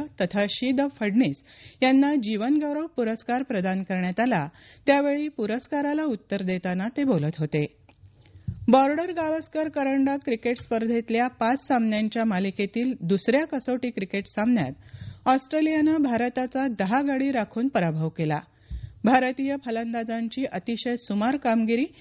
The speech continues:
हे या पराभवाचं कारण ठरलं. पहिल्या डावात ऑस्ट्रेलियानं तीनशे सदतीस धावा करून एकशे सत्तावन्न धावांची आघाडी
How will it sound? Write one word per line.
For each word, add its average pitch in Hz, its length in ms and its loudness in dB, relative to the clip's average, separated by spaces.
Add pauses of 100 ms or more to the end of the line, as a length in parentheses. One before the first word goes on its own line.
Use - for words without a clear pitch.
(260)
हे 294 140 6
या 320 120 0
पराभवाचं 208 760 -2
कारण 165 380 0
ठरलं. 160 360 -2 (600)
पहिल्या 302 300 4
डावात 320 400 -2
ऑस्ट्रेलियानं 269 720 0 (100)
तीनशे 226 340 -4
सदतीस 226 520 -2
धावा 226 220 2
करून 214 340 0 (380)
एकशे 247 320 0
सत्तावन्न 302 580 2
धावांची 254 500 0
आघाडी 170 400 2